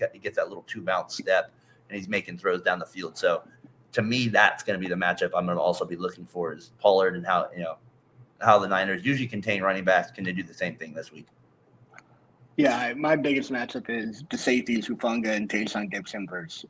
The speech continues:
Speaker 2: uh, Dalton Schultz. I, that guy can't kill. If he's making
Speaker 1: No, no.
Speaker 2: plays,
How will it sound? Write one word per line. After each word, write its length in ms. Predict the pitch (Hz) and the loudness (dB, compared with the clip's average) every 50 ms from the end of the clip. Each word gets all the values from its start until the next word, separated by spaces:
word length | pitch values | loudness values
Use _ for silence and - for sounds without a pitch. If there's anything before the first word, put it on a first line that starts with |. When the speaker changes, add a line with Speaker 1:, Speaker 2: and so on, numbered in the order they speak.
| _ | _
Speaker 2:
uh, 160 | - 95 87 90 | 0 0 0 0
Dalton 340 | - - 95 - - 101 | 0 -2 -4 -4 -4 -8
Schultz. 500 | - - - 85 87 - - - - - - - - | -12 -10 -8 -8 -10 -10 -14 -18 -20 -20 -10 -4 -2
I, 120 | 104 104 104 107 | -2 -2 0 2
that 160 | 120 131 131 | 2 4 4
guy 140 | - 131 123 | 6 4 4
can't 300 | - - - 117 107 - | 2 0 -4 -4 -4 -6
kill. 200 | - - 92 - | -6 -6 -6 -4
If 160 | - 120 113 | -4 -2 2
he's 340 | 165 180 180 170 - 139 127 - - - | 4 4 4 4 4 0 -2 -4 -6 -6
making 280 | - 151 156 147 139 143 | 0 4 6 6 8 6
Speaker 1:
No, 40 | 143 | 6
no. 60 | 127 | 4
Speaker 2:
plays, 560 | - 135 127 127 127 127 127 127 123 - - | 4 4 4 4 6 4 4 4 2 0 -6